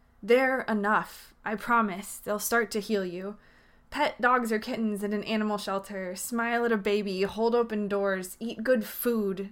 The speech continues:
Drink good beer if that's your thing. It's definitely mine.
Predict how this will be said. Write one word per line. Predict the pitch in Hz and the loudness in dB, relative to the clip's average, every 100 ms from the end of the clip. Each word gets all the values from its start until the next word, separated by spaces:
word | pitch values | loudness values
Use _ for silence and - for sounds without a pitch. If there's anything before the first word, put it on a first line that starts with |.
| - | -12
Drink | - 240 220 | -4 -2 2
good | 254 220 185 | 4 4 2
beer | 226 214 | 2 4
if | 214 214 | 2 0
that's | 208 208 - | 0 -2 0
your | 208 | -4
thing. | 208 202 190 190 | -2 -2 -2 -6
It's | 202 - - - | -8 -14 -16 -6
definitely | 208 208 202 196 | -4 -2 -2 -2
mine. | 196 185 202 247 247 254 | -2 -2 0 0 -2 -4